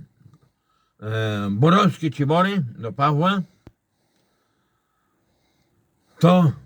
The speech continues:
sam Paweł powie-, e, sam Wojtek powiedział, że mleko jest złe.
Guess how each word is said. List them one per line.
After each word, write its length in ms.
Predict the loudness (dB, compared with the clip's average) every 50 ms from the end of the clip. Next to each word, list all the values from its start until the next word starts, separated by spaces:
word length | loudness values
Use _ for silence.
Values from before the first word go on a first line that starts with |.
| _ _
sam 260 | -4 -2 0 0 0
Paweł 300 | 2 2 2 2 0 -2
powie-, 400 | -2 -4 -2 -2 -2 -4 -4 -4 -6
e, 120 | -6 -4
sam 340 | -2 -2 0 0 0 0 0
Wojtek 360 | 0 0 0 0 -2 -4 -4
powiedział, 500 | -4 -2 0 0 2 2 0 0 -2 -2 -4 _ _ _ _ _ _ _ _ _ _ _ _ _ -6
że 180 | -2 0 2
mleko 400 | 4 4 4 4 4 2 0 2
jest 440 | 2 2 2 0 -2 -6 -10 -18 _ _ _ _ _ _ _ _ _ -12
złe. 360 | -8 -4 -4 -2 -4 -4